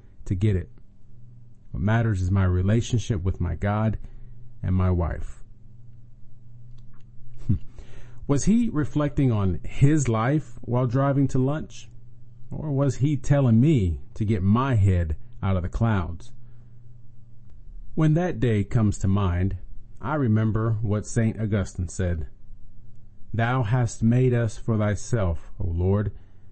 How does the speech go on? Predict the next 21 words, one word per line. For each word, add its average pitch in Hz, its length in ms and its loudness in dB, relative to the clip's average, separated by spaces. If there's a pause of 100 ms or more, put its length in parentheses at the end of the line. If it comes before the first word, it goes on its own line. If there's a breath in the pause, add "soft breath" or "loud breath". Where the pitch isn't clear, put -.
(240 soft breath)
and 110 160 2
our 135 160 4
heart 131 340 0
is 104 180 -2
restless 92 800 -4 (240)
until 156 300 0
it 175 120 -4
finds 101 680 0
its - 200 -6
rest 85 440 -4 (160)
in 98 160 0
thee." 85 340 -4 (2250 loud breath)
In 143 140 4
his 147 180 6
own 156 320 4
way, 87 480 2
that's 165 360 -2
what 127 240 4
my 110 240 2
lunch 101 400 0
companion 85 680 0